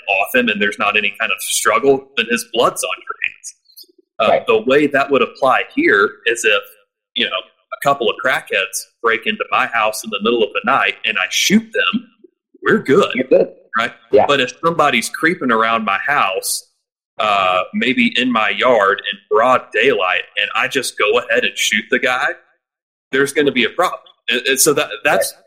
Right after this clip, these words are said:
Speaker 1: that's something where, where most societies get that right. Like, that is
Speaker 2: Yeah.
Speaker 1: the correctly applied law of God. You
Speaker 2: Yeah.
Speaker 1: then get into, you know, there are, you know, implications for things like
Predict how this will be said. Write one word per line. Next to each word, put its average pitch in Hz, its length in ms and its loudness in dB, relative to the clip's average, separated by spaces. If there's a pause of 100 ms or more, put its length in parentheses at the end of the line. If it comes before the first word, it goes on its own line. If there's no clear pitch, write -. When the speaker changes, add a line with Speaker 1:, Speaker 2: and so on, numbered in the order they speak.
(120)
Speaker 1:
that's 151 260 0
something 120 440 -2
where, 101 300 2 (800)
where 104 360 0 (340)
most 117 360 -2
societies 110 520 -2
get 101 200 -6
that 95 200 -2
right. 123 200 0 (480)
Like, 104 160 -4
that 117 140 -2
is 107 200 -8 (140)
Speaker 2:
Yeah. 117 180 4 (120)
Speaker 1:
the 107 140 -6 (460)
correctly 127 520 0
applied 104 500 -2
law 95 260 0
of 87 80 -6
God. 101 260 -2 (680)
You 120 220 0
Speaker 2:
Yeah. 120 140 4
Speaker 1:
then - 180 -10
get 120 140 0
into, 110 680 -2
you 123 80 0
know, 98 120 0 (220)
there 131 200 0
are, 135 320 2
you 139 80 -2
know, 117 180 0 (480)
implications 127 680 -6
for 139 180 -2
things 123 200 -2
like 110 140 -2